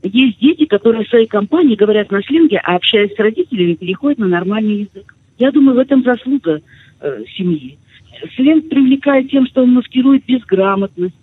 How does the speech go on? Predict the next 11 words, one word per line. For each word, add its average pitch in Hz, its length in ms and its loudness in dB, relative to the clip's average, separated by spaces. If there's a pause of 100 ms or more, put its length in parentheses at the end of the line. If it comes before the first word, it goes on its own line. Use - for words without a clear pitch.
(280)
Это - 160 -4
понятно. 247 640 0 (440)
М, 165 240 -6 (100)
надо 247 340 0
ли 196 140 -6
говорить, 170 460 0 (400)
э, 147 160 -10 (320)
с - 20 -20
молодежью 165 800 -4 (180)
на 170 260 -2
одном 196 380 -4